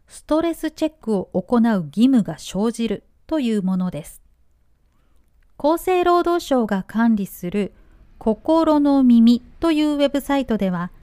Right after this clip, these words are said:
働く方のための五分でストレスレベルがチェックできるテストがあります。概要欄にリンクを貼っておきますので、もし興味がある方はセルフチェックで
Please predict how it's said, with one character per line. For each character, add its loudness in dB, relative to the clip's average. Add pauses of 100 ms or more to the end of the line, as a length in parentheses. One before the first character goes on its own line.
(240)
働 -2
く -6
方 -2
の 4
た 0
め 6
の 0 (580)
五 2
分 -2
で 2
ス -16
ト 0
レ 0
ス -4
レ 0
ベ 0
ル -2
が -6
チ -10
ェ -2
ッ -20
ク -4
で -2
き -8
る -6 (180)
テ -8
ス -12
ト -8
が -2
あ -2
り -6
ま -10
す。 -20 (1200)
概 0
要 2
欄 2
に 0
リ 4
ン 4
ク -4
を -2
貼 -6
っ -6
て -2
お -4
き -6
ま 2
す -6
の 0
で、 -4 (360)
も 0
し -10 (120)
興 0
味 0
が -2
あ 0
る 0
方 -4
は -8 (160)
セ -4
ル -2
フ -6
チ -4
ェ -2
ッ -20
ク -2
で -6